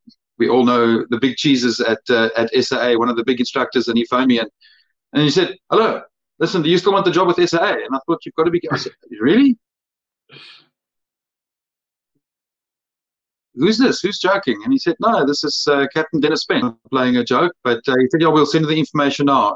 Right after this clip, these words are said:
And, uh, yeah, I went to the interview and, um, I was, looked a little bit, obviously, befuddled and, you know, so they said, "Are you okay?" I said, "No, I'm just, I'm just curious.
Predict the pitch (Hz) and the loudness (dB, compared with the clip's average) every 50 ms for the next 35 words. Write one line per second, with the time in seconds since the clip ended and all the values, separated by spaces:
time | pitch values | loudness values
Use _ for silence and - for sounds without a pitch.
0 | - 123 123 123 120 123 117 123 120 120 120 117 - _ _ _ _ _ _ _ | -4 -4 -2 -2 0 0 2 2 2 2 0 -2 -4 _ _ _ _ _ _ _
1 | _ _ _ _ 165 190 190 170 180 196 180 180 170 160 202 190 202 196 147 143 | _ _ _ _ 0 2 2 2 2 2 2 0 2 2 0 0 0 0 2 4
2 | 143 160 190 196 - - - 139 143 143 143 139 139 135 127 139 143 143 139 143 | 4 4 4 4 2 0 -2 -2 0 2 2 2 0 0 0 0 0 0 0 -2
3 | 139 - _ _ _ _ _ _ - 139 143 151 151 151 170 175 180 208 185 175 | -6 -8 _ _ _ _ _ _ -2 0 2 2 4 2 2 0 0 0 2 2
4 | 170 170 160 160 - _ _ _ - 143 147 143 - - 139 135 117 113 - 120 | 2 2 2 0 -2 _ _ _ -4 -2 -2 -2 -2 0 0 0 0 -2 -6 -4
5 | - 151 156 151 156 139 120 123 113 110 110 107 - - 110 117 117 117 113 _ | -2 -2 0 2 0 0 2 0 0 0 0 -2 -4 -2 0 0 0 0 -4 _
6 | _ _ _ _ _ - 135 127 127 127 - 156 127 120 120 123 127 120 117 - | _ _ _ _ _ -4 -2 -2 -2 -2 -2 -2 -2 0 2 2 4 2 2 2
7 | - 220 180 139 135 131 - 175 185 220 220 226 226 247 - - _ _ _ _ | 0 0 0 0 -2 -4 -6 -2 0 2 2 2 2 -2 -4 -4 _ _ _ _
8 | _ _ _ _ _ _ _ 139 160 165 - - - - 175 220 247 - 110 - | _ _ _ _ _ _ _ -4 -4 -2 -4 -4 0 2 2 2 2 0 -2 -4
9 | - - _ | -8 -16 _